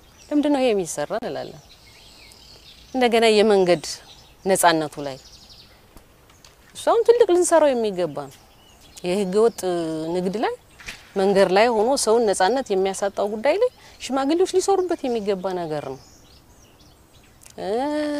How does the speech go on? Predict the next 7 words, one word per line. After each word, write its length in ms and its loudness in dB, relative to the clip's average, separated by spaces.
ብዙ 340 4
ብዙ 200 -4
እንደው 320 0
ከሰር 380 0
እንስራ 440 -2
ካልንና 580 -2
ጊዜው 420 0